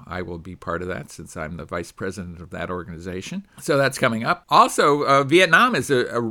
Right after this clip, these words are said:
very low-cost area to build things, to manufacture things, so, uh, there's the hope that these vehicles will be, uh, very nicely priced and,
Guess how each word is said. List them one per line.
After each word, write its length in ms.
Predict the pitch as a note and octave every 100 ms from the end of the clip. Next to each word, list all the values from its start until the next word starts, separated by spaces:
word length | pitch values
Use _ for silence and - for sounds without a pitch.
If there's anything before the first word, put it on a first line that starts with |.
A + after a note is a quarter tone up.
| -
very 380 | C3 G3 A3+ C3+
low-cost 920 | C#3+ F3 F3 F3 D#3 C#3+ - - - - _
area 380 | B2 E3+ E3+ C3
to 160 | A2+ A#2
build 560 | E2 B2+ G3 G3 A#2
things, 560 | - G#2+ G#2 F3 G3 -
to 180 | C3+ A2
manufacture 720 | A2+ A#2+ A2 A#2+ D#3 - C#3
things, 320 | G2+ G#2+ -
so, 300 | C3+ B2+ C3 - - _
uh, 180 | G#2+ G#2+
there's 300 | G#2 A#2 A#2
the 140 | G#2
hope 340 | G2 D#3 A3 -
that 160 | G2+
these 180 | A#2 A2+
vehicles 440 | B2 A#2+ C3+ C3 C#3
will 120 | C3
be, 300 | C3 B2+ B2+
uh, 200 | A#2+ B2 B2 A#2+ A2+
very 220 | A2 A#2
nicely 340 | A#2 B2 C3+
priced 640 | B2+ - G#3+ E3 - - -
and, 220 | F2+ G2+